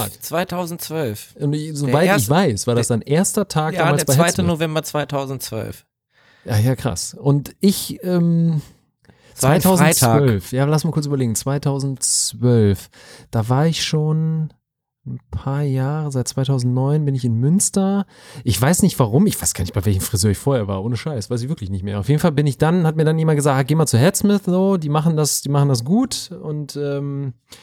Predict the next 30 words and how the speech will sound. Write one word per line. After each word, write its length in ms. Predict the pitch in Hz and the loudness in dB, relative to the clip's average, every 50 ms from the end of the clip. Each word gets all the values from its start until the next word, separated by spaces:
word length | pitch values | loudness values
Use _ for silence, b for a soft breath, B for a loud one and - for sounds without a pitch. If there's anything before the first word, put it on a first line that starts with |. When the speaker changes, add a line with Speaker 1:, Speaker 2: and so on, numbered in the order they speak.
| B B B B B B B B B B B | B B B B B B B B B B B
Speaker 1:
äh, 140 | - 127 127 | -6 -6 -6
die 40 | 123 | -2
können 200 | - 156 151 139 | -2 -2 0 0
auch 60 | 120 | -2
Bart 320 | - 147 165 190 202 - | 0 0 2 0 0 0
gut 180 | - 196 180 - | -2 -4 -2 0
schneiden 400 | - 175 175 175 180 180 175 170 | 0 2 2 2 2 2 0 0
und 100 | 170 151 | 0 0
so." 140 | 165 175 175 | 0 0 2
Und 80 | 170 | 2
dann 120 | 156 143 139 | 0 0 0
bin 120 | 147 147 | 2 0
ich 100 | 139 - | 0 0
da 160 | - 151 139 | 0 0 0
mal, 420 | 139 139 135 131 131 127 127 123 123 | 0 0 0 0 0 0 0 0 0
hab 80 | 139 | 0
ich 60 | 131 | 0
da 100 | - 123 | 0 0
angerufen, 520 | 135 175 202 208 190 170 185 202 180 - 175 | 2 2 2 2 2 2 0 0 2 2 2
dann 80 | 151 | 2
wurde 160 | 139 147 147 143 | 2 2 0 0
mir 100 | 147 139 | 0 2
gesagt, 240 | 139 127 135 127 | 2 2 2 2
äh, 400 | 123 127 131 135 135 139 139 127 101 - _ _ _ _ _ _ | 2 2 2 2 2 2 2 0 0 -4 _ _ _ _ _ _
muss 160 | - 117 107 - | -14 -12 -10 -8
vorbeikommen, 420 | - 107 123 120 120 - 131 120 | -6 -4 -2 -2 -2 0 0 0
hier 60 | 117 | 0
gibt's 140 | 113 113 - | 0 -2 0
keine 160 | - 120 113 110 | 0 0 0 0
Termine. 540 | 101 113 113 113 113 113 117 117 117 107 | 0 0 0 2 2 2 2 2 0 0